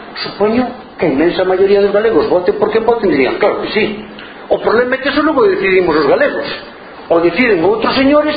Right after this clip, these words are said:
e por qué? Porque consideran que o que producimos nós é malo e non sirve. Porque consideran que, eh, o que facemos nós non está ben feito e é mellor que o fagan outros.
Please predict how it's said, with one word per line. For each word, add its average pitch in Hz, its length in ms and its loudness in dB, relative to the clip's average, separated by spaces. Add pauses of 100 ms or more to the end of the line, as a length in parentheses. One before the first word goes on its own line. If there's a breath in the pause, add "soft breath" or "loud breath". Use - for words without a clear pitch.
(140)
e 254 160 0
por 262 160 2
qué? - 480 -4 (800)
Porque 175 240 0
consideran 233 720 0
que 233 480 4
o 220 160 2
que 208 80 -4
producimos 233 560 2
nós 233 240 2
é 233 80 2
malo 160 320 0
e 156 80 2
non 214 160 0
sirve. 113 400 -2 (480 loud breath)
Porque 165 320 0
consideran 214 800 2
que, 233 160 4 (480 loud breath)
eh, 202 320 4
o 202 80 2
que 202 160 0
facemos 220 400 0
nós 226 320 4
non 220 160 4
está 220 160 0
ben 220 160 0
feito 233 240 0
e 226 40 4
é 226 40 4
mellor 226 240 2
que 220 80 -2
o - 0 -
fagan 214 240 2
outros. 185 320 0